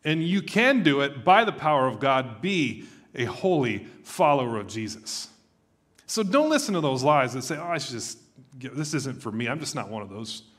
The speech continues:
spiritual people." Nah, you were made for it, I promise.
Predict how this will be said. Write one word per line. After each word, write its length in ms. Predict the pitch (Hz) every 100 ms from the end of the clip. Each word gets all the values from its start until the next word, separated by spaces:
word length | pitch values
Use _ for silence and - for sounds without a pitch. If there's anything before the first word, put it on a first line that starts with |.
| _ _
spiritual 640 | - - - 110 113 - 117
people." 420 | - 113 - - _ _ _ _ _ _ _ _
Nah, 100 | 110 101 101
you 100 | 120
were 80 | 110
made 240 | 104 107
for 140 | - 98
it, 80 | 98
I 20 |
promise. 560 | - 110 98 92 -